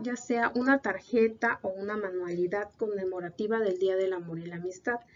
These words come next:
que puedan compartir con alguien de su familia. Eh,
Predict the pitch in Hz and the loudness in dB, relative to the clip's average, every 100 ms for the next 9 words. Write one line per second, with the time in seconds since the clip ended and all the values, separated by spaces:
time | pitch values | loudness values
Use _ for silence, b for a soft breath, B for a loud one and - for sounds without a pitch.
0 | B B _ 254 247 233 254 254 220 208 | B B _ -2 4 6 6 4 0 -2
1 | - 202 - 214 202 180 359 180 - - | -6 -10 -4 -2 0 0 2 0 -2 -8
2 | 226 202 233 269 262 247 247 _ b b | -2 0 6 8 8 4 -8 _ b b
3 | b b b - 214 214 208 208 | b b b -6 -2 2 2 0